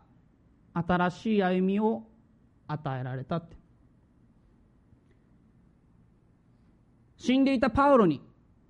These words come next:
キリストにあって新しい命を得ることができたわけです。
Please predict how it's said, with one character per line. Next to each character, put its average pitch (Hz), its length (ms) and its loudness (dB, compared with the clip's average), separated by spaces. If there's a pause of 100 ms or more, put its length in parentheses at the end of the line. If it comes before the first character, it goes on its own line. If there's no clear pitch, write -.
(600)
キ 202 120 2
リ 208 140 2
ス - 80 -14
ト 220 100 0
に 214 120 0
あ 240 100 2
っ 220 120 -4
て 208 80 0
新 226 320 2
し 247 180 -2
い 233 40 0
命 240 320 2
を 190 40 4
得 196 120 4
る 220 100 4
こ 185 120 0
と 214 120 0
が 190 120 0
で 190 180 0
き 220 100 -14
た 220 120 0
わ 131 120 -2
け 117 100 -14
で - 80 -18
す。 - 180 -20